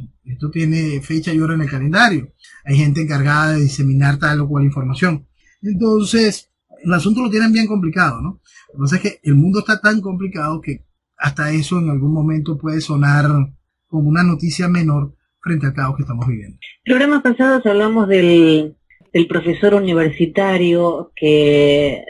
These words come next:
Speaker 2: lavaba dinero.
Speaker 1: Mm.
Speaker 2: ¿Y él no fue uno de los que desencadenó también todo esto hablando de Alex Saab?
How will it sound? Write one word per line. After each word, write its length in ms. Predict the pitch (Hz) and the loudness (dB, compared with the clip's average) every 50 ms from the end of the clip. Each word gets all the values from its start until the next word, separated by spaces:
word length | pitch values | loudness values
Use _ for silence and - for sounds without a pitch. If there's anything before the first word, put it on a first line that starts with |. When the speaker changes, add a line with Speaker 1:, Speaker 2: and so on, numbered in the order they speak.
| - - 131 170 | -10 -6 0 2
Speaker 2:
lavaba 420 | 156 151 147 151 156 160 170 160 | 2 2 4 2 2 0 0 -2
dinero. 680 | 156 156 151 165 190 196 185 165 147 151 156 156 156 - _ _ _ _ _ _ - | -2 -2 -2 0 0 0 2 2 2 0 0 -2 -4 -10 _ _ _ _ _ _ -2
Speaker 1:
Mm. 180 | 185 165 147 - - _ - | 0 0 0 -2 -4 _ -8
Speaker 2:
¿Y 500 | 190 180 175 175 175 175 180 170 - _ - | -6 -4 -2 -2 -2 -2 -2 -4 -6 _ 2
él 200 | 226 269 285 285 | 2 4 4 4
no 140 | 302 269 - | 2 2 2
fue 140 | - 247 254 | 0 0 0
uno 200 | 262 269 269 233 | 0 2 4 4
de 100 | 208 175 | 4 4
los 160 | 156 147 - | 2 0 0
que 120 | - 185 170 | 0 2 2
desencadenó 920 | 165 160 143 - 170 165 160 147 165 160 156 156 156 165 180 202 220 214 | 2 2 2 0 -2 -2 0 -2 -2 0 0 0 0 0 -2 -2 -2 -2
también 520 | - 190 170 170 165 175 185 190 196 185 - | -2 -4 -4 -2 -2 -2 0 -2 -2 -4 -4
todo 280 | 190 175 160 165 165 | -4 -2 -2 0 0
esto 320 | 170 175 185 175 - - 175 | 0 0 0 -2 -2 -2 0
hablando 540 | 160 151 156 156 156 160 170 165 175 170 151 | 2 2 2 2 2 0 0 -2 0 0 2
de 360 | 147 143 143 135 135 123 - - | 4 4 4 2 2 -2 -4 -4
Alex 360 | 143 147 151 156 156 147 - | -2 0 2 2 0 -2 -2
Saab? 340 | - 139 147 185 226 240 240 | -2 -2 0 0 -2 -4 -8